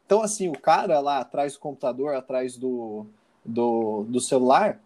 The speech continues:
ele é corajoso, ele fala, ele xinga, o cara vai lá e xinga o, o Whindersson Nunes de, de,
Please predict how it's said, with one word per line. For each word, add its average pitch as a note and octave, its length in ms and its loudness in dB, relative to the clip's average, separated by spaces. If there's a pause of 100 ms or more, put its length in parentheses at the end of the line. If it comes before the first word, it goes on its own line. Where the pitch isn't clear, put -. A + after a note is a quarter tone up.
(300)
ele C#3+ 180 2
é D#3 60 2
corajoso, G3 680 2
ele C#3 180 2
fala, D#3+ 440 2
ele C#3 160 -6
xinga, D#3 680 -6 (220)
o A#2 60 -18
cara D#3 220 2
vai D#3 140 0
lá D#3 260 0
e D3 80 -10
xinga D#3 380 -10
o, C3+ 520 -6
o - 20 -6
Whindersson D3+ 480 -6
Nunes D3 340 -8
de, B2+ 240 -4 (120)
de, B2 420 0